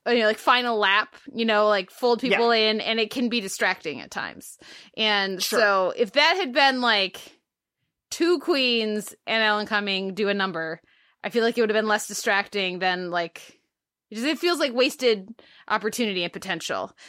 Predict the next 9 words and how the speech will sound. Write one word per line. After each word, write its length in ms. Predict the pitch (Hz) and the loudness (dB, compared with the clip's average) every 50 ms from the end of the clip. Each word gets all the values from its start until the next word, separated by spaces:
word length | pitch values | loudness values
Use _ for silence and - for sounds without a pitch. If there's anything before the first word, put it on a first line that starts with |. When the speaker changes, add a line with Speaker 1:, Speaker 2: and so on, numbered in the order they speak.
| - - - _ - | -20 -20 -16 _ -4
Speaker 1:
um, 500 | 180 180 165 156 147 143 139 180 175 - _ _ - | -2 -2 0 -2 -2 -4 -6 -10 -14 -16 _ _ -12
Speaker 2:
Mm-hmm. 160 | 202 170 160 170 | -8 -8 -8 -6
Speaker 1:
and 100 | 202 196 | -6 -6
which 80 | 208 | -6
is 140 | - - - | -6 -8 -8
a 60 | 202 | -8
little 200 | 190 185 185 180 | -8 -8 -8 -8
disappointing. 640 | 165 175 165 - 175 - - - - - - - 180 - - | -8 -10 -10 -12 -12 -14 -14 -14 -14 -14 -16 -16 -16 -6 0
But 540 | 277 285 277 226 190 - - - - - | 2 4 4 4 2 -2 -8 -12 -14 -14